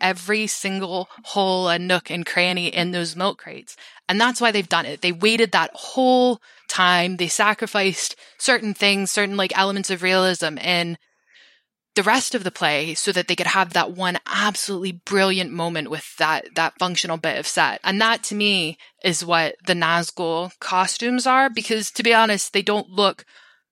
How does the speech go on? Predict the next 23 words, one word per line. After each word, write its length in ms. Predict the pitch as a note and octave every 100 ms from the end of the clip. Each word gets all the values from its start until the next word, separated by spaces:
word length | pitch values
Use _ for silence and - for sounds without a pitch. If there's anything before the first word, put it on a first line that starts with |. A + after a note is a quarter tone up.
| _
the, 120 | G#3+ G3+
the 140 | G#3
black 260 | G#3+ G3+ G#3+
robes, 300 | G3 - -
they, 100 | G#3+
they're 160 | F#3 G#3
fine. 300 | G#3 D#3+ D#3+
They're 80 | F3
black 280 | F3+ F3 F3+
robes. 220 | D#3 -
They're 80 | F3+
wearing 240 | F3+ F3 D#3
black 260 | F3+ E3+ D#3+
robes. 300 | E3 D#3 -
They 80 | F#3
don't 160 | G#3+ G3
look 140 | G#3+
super 340 | - C4 E3+
great. 300 | D3+ D#3 F#3+
They're 100 | F#3+
not 220 | G3 F#3+ -
super 300 | G#3 G3+ F3+
dynamic. 580 | B2 B2 C3+ D3 F#3